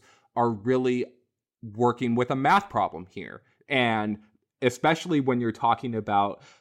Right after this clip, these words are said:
the dual pursuit, right? They have a dual pursuit here. One, one arm of that is for Anthony Davis. And when you're trading for a player, there are rules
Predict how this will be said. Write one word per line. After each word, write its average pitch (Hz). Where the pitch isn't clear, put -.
the 110
dual 147
pursuit, 127
right? 110
They 151
have 117
a 113
dual 131
pursuit 117
here. 92
One, 131
one 127
arm 139
of 123
that 135
is 101
for -
Anthony 107
Davis. 156
And 110
when 120
you're 110
trading 147
for 113
a 107
player, 233
there 113
are 107
rules 104